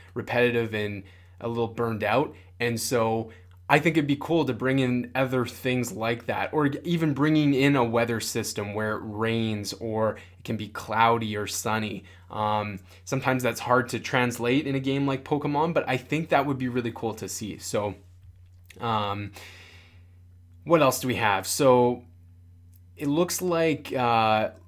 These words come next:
like I mentioned, that the southernmost settlement on the map is probably going to be your starter town, your hometown that you start in, and then you're gonna probably work your way up. Um,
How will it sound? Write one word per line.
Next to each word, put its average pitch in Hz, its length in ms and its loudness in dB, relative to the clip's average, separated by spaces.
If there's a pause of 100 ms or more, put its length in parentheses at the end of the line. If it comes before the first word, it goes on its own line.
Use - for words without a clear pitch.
(180)
like 139 300 0
I 123 60 2
mentioned, 113 580 0
that 110 260 0
the 110 140 0
southernmost 113 1200 0 (400)
settlement 113 720 0 (160)
on 110 300 -2
the 104 80 -2
map 101 540 0
is 113 120 -4
probably 135 460 0
going 117 260 -2
to 110 120 -6
be 107 140 -6
your 101 220 -6
starter 127 520 0
town, 147 340 -4
your 113 100 -4
hometown 107 680 -4
that 104 100 -6
you 101 100 -8
start 110 360 -4
in, 113 200 -2 (220)
and 113 80 -8
then 110 100 -2
you're 107 120 -4
gonna 110 180 -4
probably 107 540 -2 (580)
work 120 380 -2
your 120 100 0
way 104 420 -6
up. 131 320 -4 (360)
Um, 110 460 2